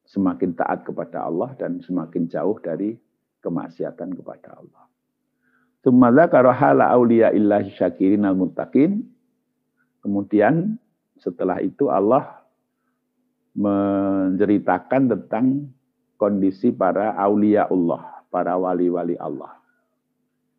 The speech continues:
Asyakirin al muttaqin, yaitu orang-orang yang bersyukur, yang bertakwa.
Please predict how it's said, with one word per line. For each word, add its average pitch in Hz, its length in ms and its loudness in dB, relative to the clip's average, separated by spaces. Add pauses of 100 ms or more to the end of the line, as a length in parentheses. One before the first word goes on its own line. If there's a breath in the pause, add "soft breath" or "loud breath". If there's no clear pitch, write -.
(680)
Asyakirin 110 720 0
al 104 160 0
muttaqin, 127 640 -2
yaitu 80 280 -2
orang-orang 87 520 -2
yang 87 80 -4
bersyukur, 98 680 -2
yang 90 200 -4
bertakwa. 90 680 -6